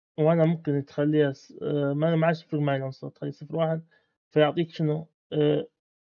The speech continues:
مصفوفة جديدة في النقاط الثلاثة. آه، مثلًا حيطلع لك أنا قيمة وأنا قيمة، تحسبن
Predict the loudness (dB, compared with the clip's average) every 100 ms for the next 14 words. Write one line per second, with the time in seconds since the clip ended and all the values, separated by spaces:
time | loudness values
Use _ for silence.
0 | -14 -6 -4 -2 -4 -2 -2 -2 -2 -4
1 | -4 -4 -4 -4 -8 -12 -14 -14 _ _
2 | _ _ _ _ _ _ _ _ _ -4
3 | 0 -2 -2 -8 -8 _ _ _ _ _
4 | -4 2 2 2 0 0 0 0 2 4
5 | 4 2 0 -2 0 -2 -6 -2 2 2
6 | 0